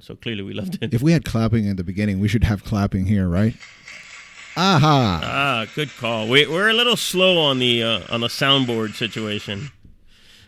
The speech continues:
Speaker 1: Uh, not that Jasper is a soundboard. Jasper is a guy, but on the clapping soundboard, we're not, uh,
Speaker 2: Yeah.
Speaker 1: we're not up to date. Uh, we're not up to speed, I should say. All right, but, uh, listen, thank you again, guys, for listening. Uh,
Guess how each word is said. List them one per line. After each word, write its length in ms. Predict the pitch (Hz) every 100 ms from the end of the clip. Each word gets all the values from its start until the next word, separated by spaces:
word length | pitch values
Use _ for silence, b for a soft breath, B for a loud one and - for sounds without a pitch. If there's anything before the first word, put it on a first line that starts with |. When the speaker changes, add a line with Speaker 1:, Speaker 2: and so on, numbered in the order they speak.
| -
Speaker 1:
Uh, 480 | 117 117 110 98 92 _ _ _ _ _ _ -
not 200 | 131 160
that 180 | 196
Jasper 380 | 120 143 139 -
is 80 | 113
a 40 | 98
soundboard. 380 | - 156 104
Jasper 420 | 92 135 - 131 110
is 100 | 98
a 60 |
guy, 340 | 87 117 90 64 -
but 240 | 95 82 -
on 160 | 101
the 80 | 98
clapping 440 | - 113 123 107 95
soundboard, 420 | 90 82 85 78
we're 160 | 82
not, 240 | 90 87 82 _
uh, 180 | 62 64 - -
Speaker 2:
Yeah. 220 | 107 85 -
Speaker 1:
we're 140 | - 104
not 140 | 101
up 80 | 101
to 80 | 80
date. 260 | 87 69 _ _ B B B
Uh, 360 | 113 127 123 120
we're 80 | 120
not 140 | 139
up 80 | 139
to 80 | 110
speed, 400 | - - 113 92
I 80 | 87
should 200 | - -
say. 200 | 82 - B B
All 60 | 160
right, 160 | 151
but, 280 | 117 143 -
uh, 440 | 127 127 123 120 - _ _ _ _ _ _ -
listen, 260 | 151 151
thank 300 | 120 139 147
you 120 | 160 151
again, 360 | 123 123 117
guys, 320 | 113 107 113
for 160 | - 117
listening. 500 | 117 113 127 139 127 -
Uh, 480 | 110 104 98 95